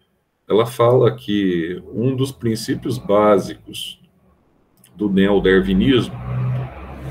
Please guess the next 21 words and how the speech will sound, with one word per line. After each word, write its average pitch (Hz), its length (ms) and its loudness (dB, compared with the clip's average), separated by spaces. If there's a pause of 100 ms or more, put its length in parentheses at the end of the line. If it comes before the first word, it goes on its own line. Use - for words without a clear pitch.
ele - 140 -2
está 120 220 2
condicionado 113 840 4
à, 92 580 2
à 104 60 -2
questão 101 480 -2
da 92 100 0
mutação. 101 760 -2 (1300)
Eu 113 200 0
pergunto 139 460 -2
a 139 40 2
vocês 135 500 0
o - 20 -10
seguinte, - 640 -16 (1400)
é, 98 220 -8
será 120 320 -4
que - 160 -14
mutação 170 800 -2 (560)
é 98 120 0
sempre 113 400 -4
benéfica? 101 760 -2